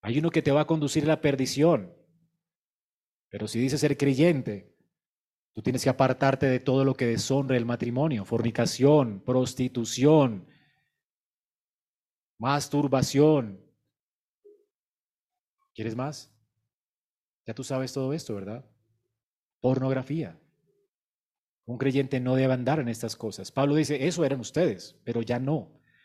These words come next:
Se han encontrado perdón en Cristo. Tú eres libre para servir a Dios en libertad." Dios da gracia.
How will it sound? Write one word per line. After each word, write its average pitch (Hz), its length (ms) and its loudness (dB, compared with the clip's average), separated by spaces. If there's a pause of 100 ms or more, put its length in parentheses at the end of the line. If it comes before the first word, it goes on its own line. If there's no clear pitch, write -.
(580)
Se - 120 -4
han 139 80 2
encontrado 151 460 2
perdón 143 300 0
en 143 120 -2
Cristo. 156 380 2
Tú 147 100 2
eres 156 220 4
libre 190 380 6
para 156 220 2
servir 135 460 2
a 151 80 2
Dios 139 680 0 (500)
en 113 180 -2
libertad." 101 520 -4 (1700)
Dios 180 220 2
da 214 120 4
gracia. 208 640 0